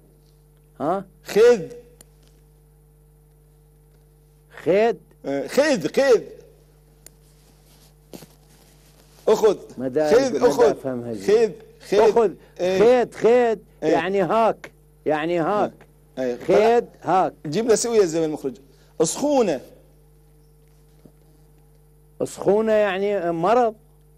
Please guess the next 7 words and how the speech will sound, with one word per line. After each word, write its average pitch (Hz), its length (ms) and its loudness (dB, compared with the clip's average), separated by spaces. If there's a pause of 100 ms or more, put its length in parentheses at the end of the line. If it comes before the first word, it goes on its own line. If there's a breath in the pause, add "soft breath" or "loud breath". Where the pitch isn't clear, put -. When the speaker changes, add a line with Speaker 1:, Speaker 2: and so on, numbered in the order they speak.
(340)
Speaker 1:
يعني 135 240 -4
Speaker 2:
يعني، 156 200 0
Speaker 1:
مسخن. 180 200 -6
Speaker 2:
يعني 147 320 -4
مسخن. - 380 -4 (2500)
غجيلي. 165 680 -2 (3000)
Speaker 1:
نعم. 127 380 -8